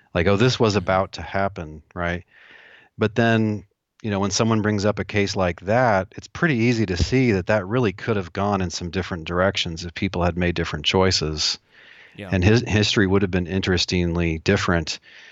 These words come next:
Speaker 1: Um, people come at open theists and they say, "Your God's too small. You know, I think God can be fully in charge and can know everything." Actually, I think their God is too small,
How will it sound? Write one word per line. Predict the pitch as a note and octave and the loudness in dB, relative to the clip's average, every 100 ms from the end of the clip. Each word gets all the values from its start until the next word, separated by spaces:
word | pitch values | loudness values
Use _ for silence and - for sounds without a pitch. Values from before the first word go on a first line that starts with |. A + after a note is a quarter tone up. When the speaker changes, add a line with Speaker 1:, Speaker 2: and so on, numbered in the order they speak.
| - - - - | -20 -20 -10 0
Speaker 1:
Um, | G2 F2+ - | 2 0 0
people | C#3+ F#3 F#3 D#3+ C3 G#2+ _ _ | 0 4 6 6 4 0 _ _
come | - C3+ B2+ | -4 0 2
at | B2 A#2 | 2 0
open | A2+ A2 G2 | -2 -6 -6
theists | F2+ A#2+ B2 F#2+ - | -6 0 0 0 -4
and | F#2 | -8
they | F#2+ | -6
say, | F#2+ G2+ F#2+ | -4 -2 0
"Your | G#2 C#3+ | 2 2
God's | C3+ A2 G2+ | 4 2 2
too | - G#2+ | -6 -8
small. | - - G2+ A2 E2+ D#2+ | -10 -6 -4 -2 -4 -6
You | F2 | -8
know, | F2 F2+ | -2 0
I | B2 | 0
think | A#2 F#2 | 0 -2
God | F#2+ F#2 | -2 -2
can | - E2+ | -4 -10
be | F2 | -10
fully | - G2+ F#2+ | -6 -4 -2
in | F2 | -2
charge | E2 G2 F#2+ F2 | -2 2 2 0
and | F2 | -6
can | E2+ | -8
know | F2 | -4
everything." | F2+ F#2 F#2 E2 D#2+ _ - - - - | -2 -4 -4 -6 -8 _ -20 -20 -20 -8
Actually, | - C3+ - C#3+ A2+ | -2 0 2 2 4
I | A#2+ | 2
think | E3+ D#3 G#2 | 2 0 0
their | A#2 F3 | 0 2
God | B2 F#2 | 2 0
is | F2 - | -2 -8
too | F#2+ | -10
small, | E2+ - E2+ D2+ D#2+ | -10 -6 -6 -4 -6